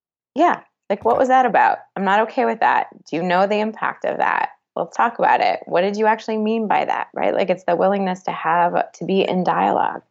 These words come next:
Speaker 2: Mm.
Speaker 1: to actually have a relationship.
Speaker 2: Okay.
Speaker 1: Uh, I think, I think that's easier when you're not somebody who could then, if I said that to you, get me fired.
Speaker 2: Yeah. Yeah.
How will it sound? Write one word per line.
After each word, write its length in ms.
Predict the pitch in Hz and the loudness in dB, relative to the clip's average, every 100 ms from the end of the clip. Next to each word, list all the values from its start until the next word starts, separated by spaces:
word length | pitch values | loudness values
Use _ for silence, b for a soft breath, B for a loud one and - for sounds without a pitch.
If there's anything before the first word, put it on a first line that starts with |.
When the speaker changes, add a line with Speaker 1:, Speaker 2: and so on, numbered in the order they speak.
| _ - | _ -6
Speaker 2:
Mm. 100 | 104 | -2
Speaker 1:
to 60 | - | 0
actually 380 | - - - - | -2 -4 -6 -2
have 220 | 143 165 175 | 0 2 2
a 60 | |
relationship. 720 | 180 175 190 185 - - - - _ _ _ _ _ | 0 0 -2 -6 -14 -6 -6 -6 _ _ _ _ _
Speaker 2:
Okay. 100 | - | -2
Speaker 1:
Uh, 160 | 170 151 | 0 2
I 60 | - | 0
think, 340 | 170 190 185 _ | -2 -4 -4 _
I 60 | 175 | 0
think 260 | 185 190 | 0 2
that's 180 | 175 165 - | 2 0 -2
easier 500 | 180 175 170 165 160 | -2 0 2 4 4
when 220 | 151 156 | 0 -2
you're 80 | 151 | -2
not 240 | 151 - | -4 -6
somebody 340 | 165 160 151 156 | -8 -4 -4 -4
who 100 | 156 | -4
could 220 | - 156 | -4 0
then, 220 | 143 135 | 0 0
if 80 | 135 | -2
I 80 | 143 | -4
said 260 | 143 151 147 | -2 -2 0
that 180 | - | 0
to 120 | - - | -2 -4
you, 60 | |
get 180 | - - | -4 -4
me 120 | - | -8
fired. 260 | - - - - _ _ | -4 -2 -2 -8 _ _
Speaker 2:
Yeah. 200 | 95 82 - _ _ _ _ - | -12 -12 -14 _ _ _ _ -18
Yeah. 180 | 90 | -16